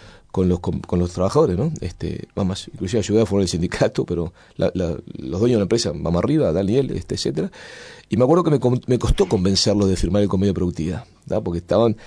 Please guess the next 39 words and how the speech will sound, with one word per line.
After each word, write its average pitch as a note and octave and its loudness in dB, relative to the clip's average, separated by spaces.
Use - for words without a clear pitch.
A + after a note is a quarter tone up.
está - 2
la C#3+ 6
desconfianza B2 2
natural, G2 2
¿no? C3 0
Ahora A#2 4
bien, C3 4
yo - 2
les E3 6
permitía A#2 2
el G#2+ 4
acceso G#2+ 2
a - 4
la G2+ 4
información F#2+ 0
básica, A2+ 0
obviamente. G#2 2
A G#2 2
la A2 6
información A2 2
que C3 2
podía G#2 4
afectar A2 2
la F2+ 0
competencia, G2+ 0
la F#2+ -2
competitividad F#2 2
de A2+ 4
la G#2+ 4
empresa, A#2+ 4
o E2+ 2
datos G#2+ 4
que F#2 0
pudieran G#2 4
ser G#2 2
de F#2+ 2
uso A2+ 2
o F#2 2
manejo F#2 0